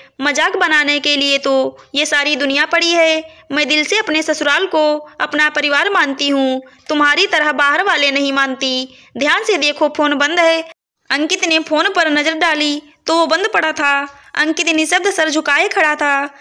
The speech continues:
शायद उसे एहसास हो गया था कि जिस तरह वो अपने ससुराल वालों का मजाक उड़ाता रहता है,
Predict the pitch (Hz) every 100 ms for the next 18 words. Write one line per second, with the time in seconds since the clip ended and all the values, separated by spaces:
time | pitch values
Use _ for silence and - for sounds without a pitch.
0 | - - 302 302 370 349 320 302 294 294
1 | 370 381 330 330 320 311 311 311 - _
2 | 311 269 320 - 302 302 294 294 285 302
3 | 294 294 294 294 285 320 392 294 285 285
4 | - - 269 285 302 302 277 269 277 277
5 | 269 330 330 320 302